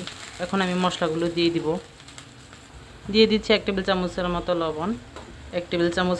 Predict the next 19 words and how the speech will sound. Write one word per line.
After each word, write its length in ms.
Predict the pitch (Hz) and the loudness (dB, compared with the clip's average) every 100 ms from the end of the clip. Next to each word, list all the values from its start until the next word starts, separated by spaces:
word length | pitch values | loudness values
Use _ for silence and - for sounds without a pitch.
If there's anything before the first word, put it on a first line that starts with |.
| - | 0
হলুদের 340 | 160 165 180 | 0 2 0
গুঁড়া, 360 | 165 165 170 233 - - - - | 0 -2 -2 -2 -6 -12 -10 -8
এক 80 | 170 - | -6 -2
টেবিল 200 | 175 170 | 0 2
চামচ 300 | 180 180 180 175 | 2 0 0 0
মরিচের 420 | 175 175 180 170 | 0 0 0 -2
গুঁড়া 320 | 170 175 220 240 - - - - | 0 0 0 -2 -12 -16 -12 -2
আর 140 | 160 | 0
এক 140 | 165 165 - | 2 0 0
টেবিল 180 | 165 | 0
চামচ 240 | 170 175 170 | 2 0 0
ধনিয়ার 260 | 151 151 151 | 0 -2 -2
গুঁড়া। 200 | - 135 - - - - - - - - - - - - - 190 | -4 -6 -6 -6 -6 -4 -4 -6 -8 -10 -14 -16 -18 -20 -14 0
দিয়ে 160 | 208 208 | 6 6
আমি 140 | 196 | 6
মশলাটা 540 | 202 196 - 185 185 190 | 6 4 4 2 4 2
কিছুক্ষণ 420 | 190 - - 180 | 0 -4 0 2
মিশিয়ে 360 | 180 175 185 | 2 2 2
নিব, 260 | 180 151 | 2 0